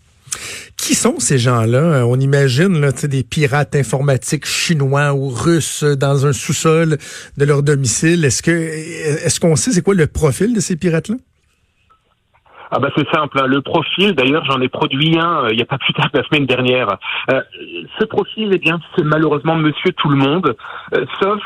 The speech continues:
Speaker 2: que il peut être ici, à Québec, il peut être en Chine, il peut être en Belgique,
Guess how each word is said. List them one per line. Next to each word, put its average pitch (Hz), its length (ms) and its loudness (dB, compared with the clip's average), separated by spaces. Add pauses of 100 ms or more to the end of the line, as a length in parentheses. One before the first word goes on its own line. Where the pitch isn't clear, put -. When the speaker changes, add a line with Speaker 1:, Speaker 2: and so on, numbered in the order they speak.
Speaker 2:
que 190 300 2
il 160 160 -4
peut 151 240 2
être 147 300 -4 (100)
ici, 180 320 -2 (120)
à - 80 -2
Québec, 165 440 0
il 151 180 0
peut 143 200 0
être - 180 -2
en 156 80 2
Chine, 196 300 0
il 190 40 2
peut 151 120 0
être - 200 -6
en 131 120 0
Belgique, 160 480 0